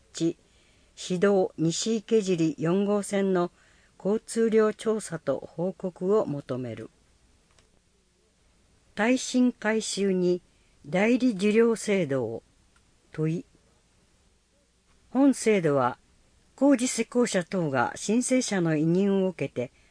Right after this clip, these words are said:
補助金を代理受領できるため、申請者の当初費用負担を軽減できる。早期導入を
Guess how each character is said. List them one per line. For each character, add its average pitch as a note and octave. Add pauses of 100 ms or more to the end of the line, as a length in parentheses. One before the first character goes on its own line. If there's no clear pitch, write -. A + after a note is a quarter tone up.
(460)
補 E3+
助 A3+
金 G3+
を F#3+
代 F#3
理 A#3
受 F#3+
領 D3
で A2+
き -
る C3+
た G#2+
め、 G2 (2000)
申 A#3
請 A#3+
者 D#3+
の C3 (380)
当 C4
初 D3
費 -
用 F3+
負 -
担 D3
を C3
軽 D#3
減 D3
で B2+
き -
る。 - (1000)
早 G3+
期 F3
導 E3+
入 F#3
を F#3+